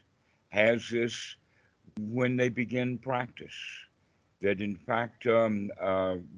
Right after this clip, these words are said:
Goenka has a phrase that he says quite often, "When the mind wanders away from the breath, never mind,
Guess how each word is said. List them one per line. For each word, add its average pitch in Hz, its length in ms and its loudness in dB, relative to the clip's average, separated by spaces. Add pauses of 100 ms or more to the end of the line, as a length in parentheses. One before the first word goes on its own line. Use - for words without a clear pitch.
Goenka 101 640 0
has 98 320 -2
a 92 80 -8
phrase 110 580 0
that 87 120 -6
he 87 100 -6
says 90 420 -2
quite 95 360 -2
often, 101 520 -6 (580)
"When 87 180 0
the 69 80 -4
mind 95 480 0
wanders 107 460 -4
away 95 360 0
from 101 320 -10
the 104 60 -8
breath, 80 420 0 (420)
never 95 540 0
mind, 92 640 -6